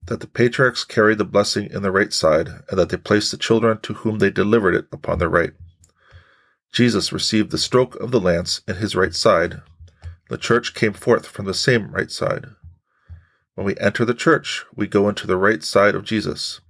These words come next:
and we are in him united to his heavenly Father. I think that Melchizedek's mission upon earth was ended with this sacrifice and the ordination of Abraham, for after that I saw him no more.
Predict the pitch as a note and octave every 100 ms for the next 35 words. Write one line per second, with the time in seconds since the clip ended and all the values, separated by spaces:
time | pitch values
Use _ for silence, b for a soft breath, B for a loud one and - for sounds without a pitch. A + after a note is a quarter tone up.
0 | _ - G2+ G2+ F#2 G2 B2+ B2+ G2+ G2
1 | - G#2 G2+ G#2 A2+ - - - F#2 -
2 | F#2+ F#2 F#2 - - - - - - _
3 | _ b b b b b b b b b
4 | b b A#2 D#3 D#3 D3 - G#2+ - B2+
5 | B2 A#2+ - A2 - A2 - - G#2 G2+
6 | - - - - - F#2+ - G#2+ A2 G#2+
7 | F#2+ - G#2 - F#2 - - F#2+ - -
8 | - _ - G#2 - G#2 G#2 G2 F#2 -
9 | G2+ F#2+ - G#2 F#2 E2+ F#2 - _ _
10 | b b b b b b - - G2 A2
11 | A2+ A#2+ - G2 - G2+ F2+ G#2 F#2+ G2
12 | F#2+ G2+ D#2 -